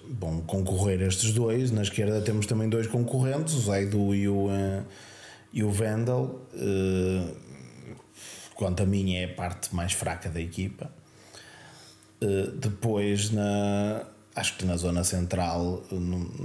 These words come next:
não tenho qualquer tipo de problema. Eu vejo gente dizer que o Porto devia contratar um central. Opa, eu acho que não. Temos o Fábio Cardoso e o David Carmo, neste momento, como suplentes do Pepe e do, e do Marcano.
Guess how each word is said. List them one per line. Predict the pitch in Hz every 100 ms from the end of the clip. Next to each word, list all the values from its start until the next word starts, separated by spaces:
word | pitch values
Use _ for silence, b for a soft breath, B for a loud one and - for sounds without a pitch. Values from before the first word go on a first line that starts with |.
| 60 - - -
não | 175 139
tenho | 113 104
qualquer | 98 95 98
tipo | 92 92 90
de | 92
problema. | 90 92 87 87 110 85 80
Eu | 82 82 85 85
vejo | 87 92 90 92
gente | 92 90 85 -
dizer | 92 90 82
que |
o | -
Porto | - 85 -
devia | 92
contratar | 87 90 90 87 90
um |
central. | 90 87 87 78 76 - -
Opa, | - -
eu | 76 87
acho | -
que | -
não. | 85 - - -
Temos | - 87
o |
Fábio | 87 98 92 90
Cardoso | 98 92 92 87
e | 92
o |
David | 90 87 90
Carmo, | - 90 85 82 80 80 B B B
neste | - 98 95 -
momento, | 101 98 98 98 95 92 87 - B B B B B B - -
como | - 113 110
suplentes | 101 101 107 107 101 92
do | 92 92
Pepe | 104 92 -
e |
do, | 90 92 92
e | 95 95 107
do | 95
Marcano. | 95 95 95 95 101 104 113